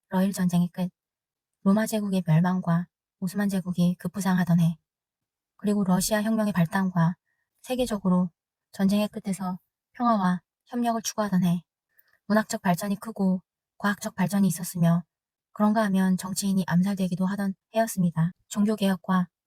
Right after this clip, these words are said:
대항해 시대의 서막, 임진왜란으로 전국토가 초토화되었고 명나라가 쇠퇴하고 일본이 춘추 전국시대를 맞이하던 해, 조선은 삼정의 문란으로 백성들의 민생이 파탄 직전으로 내몰리고 그리고 몰락한 양반들이 역모를 꾸밀 정도로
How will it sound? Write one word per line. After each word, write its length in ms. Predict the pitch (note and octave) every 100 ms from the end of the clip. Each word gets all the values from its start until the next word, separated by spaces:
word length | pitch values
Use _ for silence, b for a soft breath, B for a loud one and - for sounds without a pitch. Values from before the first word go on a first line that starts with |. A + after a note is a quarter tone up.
| _ -
대항해 520 | G#3 G#3 G3 G#3+ G#3
시대의 320 | - G3+ G3
서막, 260 | G#3 F3 F3+ _ _ -
임진왜란으로 760 | G#3+ G#3+ A3 G#3+ G3+ F#3+ F#3 F3+ _ _ _
전국토가 480 | G3 G3+ - G3+ F#3+
초토화되었고 760 | - - A#3 G3 F#3+ - E3+ - _ _ _ _ _ -
명나라가 420 | G3 G#3 G3+ G3+
쇠퇴하고 560 | - - G3+ F#3 F3+ F3+ _ _ _ -
일본이 480 | A#3 A3+ G#3+ G3+ -
춘추 260 | C4+ C4+ B3
전국시대를 540 | G#3 G3+ - F3+ F#3
맞이하던 420 | E3+ E3+ F#3 E3+
해, 160 | E3 E3+ _ _ _ _
조선은 420 | - G3+ G#3 G3+ G3
삼정의 340 | B3 B3 A#3+
문란으로 460 | F#3 G3 F#3 F3 F3 _ _ _ -
백성들의 560 | G3 A3+ A3 G3 G3 F#3
민생이 500 | E3+ F3+ F#3+ F3+ F3+ _ _ _ _ -
파탄 240 | B3 B3+
직전으로 400 | A#3 F#3+ G3+ G3
내몰리고 560 | F3 F3 F#3 E3 - F3+ - _ _ _ _ -
그리고 240 | G#3+ G3+
몰락한 400 | F3+ G3 G#3 A3
양반들이 540 | F#3 G3 F#3 F3 F3
역모를 320 | E3+ F#3+ G#3 G#3+
꾸밀 200 | A3+ A3
정도로 440 | G3+ F#3 F3+ F3